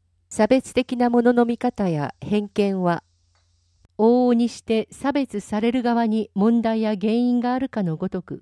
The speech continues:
考えられがちです。ここでグラフは終わりです。このグラフは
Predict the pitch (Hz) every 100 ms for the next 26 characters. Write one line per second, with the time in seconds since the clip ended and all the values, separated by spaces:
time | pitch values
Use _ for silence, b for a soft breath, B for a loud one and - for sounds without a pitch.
0 | - 190 196 190 185 180 180 185 180 160
1 | - - - _ _ _ _ _ _ _
2 | _ _ _ _ _ _ _ _ _ _
3 | _ _ _ _ _ _ - 233 285 285
4 | 277 294 277 - 180 143 - - 165 170
5 | 156 160 - - - _ _ _ _ _
6 | _ _ _ _ _ _ _ _ _ -
7 | 247 254 247 262 233 - 175 160